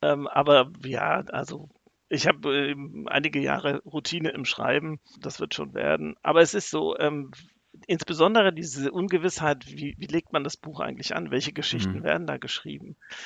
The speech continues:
Speaker 1: Ähm, stell dir vor, Team Malizia fällt tatsächlich aus, weil ihnen noch
Speaker 2: Oh.
Speaker 1: mal die Foils brechen, wie jetzt
Speaker 2: Ja, aber dann hast du ein Problem.
Speaker 1: Ja, also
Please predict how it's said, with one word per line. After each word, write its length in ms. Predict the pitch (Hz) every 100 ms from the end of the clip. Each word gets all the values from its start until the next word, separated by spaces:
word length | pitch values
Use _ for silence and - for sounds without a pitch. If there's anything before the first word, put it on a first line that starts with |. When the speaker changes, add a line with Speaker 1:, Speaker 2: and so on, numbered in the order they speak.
| - - -
Speaker 1:
Ähm, 380 | 139 131 139 -
stell 280 | - 147 143
dir 100 | 156
vor, 440 | - 151 151 151 151 - - - -
Team 180 | - 156
Malizia 580 | 143 147 - 156 151 156
fällt 360 | - 135 139
tatsächlich 640 | - 131 - 151 - - -
aus, 380 | 139 160 160 -
weil 180 | 135 -
ihnen 160 | 139
noch 200 | 139 139
Speaker 2:
Oh. 40 | 147
Speaker 1:
mal 300 | 143 151 165 - - -
die 100 | 135
Foils 400 | - 143 160 -
brechen, 460 | - 151 - 147 139
wie 120 | 135
jetzt 220 | 135 -
Speaker 2:
Ja, 60 | 92
aber 120 | 90
dann 160 | 87 71
hast 160 | 90 117
du 40 |
ein 40 | 120
Problem. 340 | 117 123 104
Speaker 1:
Ja, 300 | 170 202 254
also 220 | 240 165